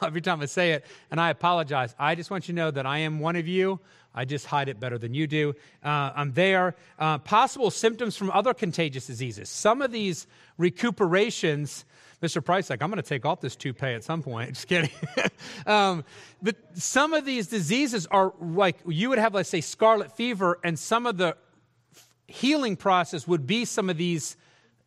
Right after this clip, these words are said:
problems. And so you understand that there's a component to this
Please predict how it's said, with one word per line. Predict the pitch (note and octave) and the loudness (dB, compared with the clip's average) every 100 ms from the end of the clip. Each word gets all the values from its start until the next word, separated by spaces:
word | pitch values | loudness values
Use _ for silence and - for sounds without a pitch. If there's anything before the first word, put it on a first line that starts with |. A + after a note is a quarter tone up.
| _ | _
problems. | - A3+ B3+ F#3 B2+ A#2 | 0 4 4 0 -6 -6
And | D#3+ | -4
so | - G3 D#3+ - _ | 0 0 0 -6 _
you | D3+ B3 | 0 2
understand | D#4 A#3 - - A3 A3 | 4 2 -2 0 0 0
that | D3+ | -2
there's | E3+ F3 | -2 -2
a | E3+ | -4
component | - D#3+ - G3 A#3 A#3 D#3 | -4 -4 -4 -2 0 -2 -4
to | F3+ | -4
this | D3+ C#3+ C#3 - | -2 -2 -4 -8